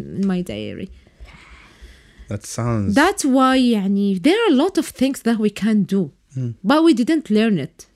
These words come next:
Speaker 1: We d-, no one to teach us. That's why I'm here. That's why I'm talking in my Instagram.
Speaker 2: Yeah.
Speaker 1: I share all of this because I want people to use it and to, you know, like, we get out from our guilt, our guilty or our, the culture that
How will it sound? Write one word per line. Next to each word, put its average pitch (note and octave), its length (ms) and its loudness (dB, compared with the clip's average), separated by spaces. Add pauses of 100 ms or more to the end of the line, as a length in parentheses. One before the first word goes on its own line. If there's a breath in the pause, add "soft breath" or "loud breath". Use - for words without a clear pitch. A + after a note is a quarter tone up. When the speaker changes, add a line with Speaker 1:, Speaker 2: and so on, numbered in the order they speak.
Speaker 1:
We B3 200 4
d-, - 160 -6
no C4+ 160 4
one C4+ 300 2
to G#3 160 0
teach - 420 -6
us. - 140 -8
That's D#4+ 260 0
why D4+ 160 2
I'm G3+ 140 2
here. F3+ 240 2
That's A3 220 -2
why C#4 120 2
I'm A3 80 0
talking G3+ 400 0
in F#3 100 2
my F#3+ 160 2
Instagram. E3+ 680 -2
Speaker 2:
Yeah. A2 220 0 (180 soft breath)
Speaker 1:
I A#3 120 4
share C4+ 420 0
all C4+ 360 0
of - 160 -8
this G3+ 220 -2
because G3+ 420 -4
I G#3 160 0
want B3 360 0
people A#3 340 -2
to A3 120 -2
use G#3 300 4
it - 220 -4
and G3+ 180 -2
to, G3 220 -2 (420 loud breath)
you C4+ 120 6
know, A#3+ 120 6
like, G3 320 -2 (540 loud breath)
we G#3+ 120 4
get A3+ 240 2
out A3 200 0
from G#3 200 -4
our G3 220 0
guilt, F#3 640 -2 (340 soft breath)
our G3+ 220 4
guilty G#3 340 0
or C#3+ 360 -2
our, G#3+ 220 4 (200)
the F#3+ 140 0
culture A#3+ 500 2
that G#3 320 0